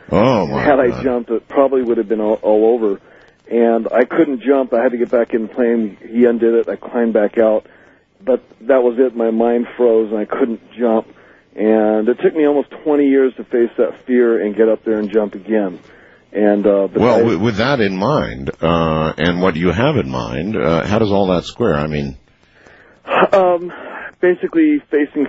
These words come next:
Speaker 2: fear and getting past things. Uh, skydiving nowadays has become such a completely different activity than it was twenty years,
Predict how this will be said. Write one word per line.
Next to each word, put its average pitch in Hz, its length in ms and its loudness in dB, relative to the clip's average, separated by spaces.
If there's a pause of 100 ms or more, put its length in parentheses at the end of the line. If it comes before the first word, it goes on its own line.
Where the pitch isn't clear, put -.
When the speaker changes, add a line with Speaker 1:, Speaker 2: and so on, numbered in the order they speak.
Speaker 2:
fear 139 180 4
and 135 80 2
getting 123 220 0
past 117 340 0
things. 127 300 0 (520)
Uh, 113 380 4 (120)
skydiving 190 460 2
nowadays 135 540 2
has 117 100 -10
become 123 460 -2 (100)
such 123 220 0
a 113 180 -4 (320)
completely 127 400 -2
different 113 380 0 (220)
activity 113 480 0
than 107 100 2
it 101 100 -2
was 101 220 2 (160)
twenty 104 180 -2
years, 101 200 2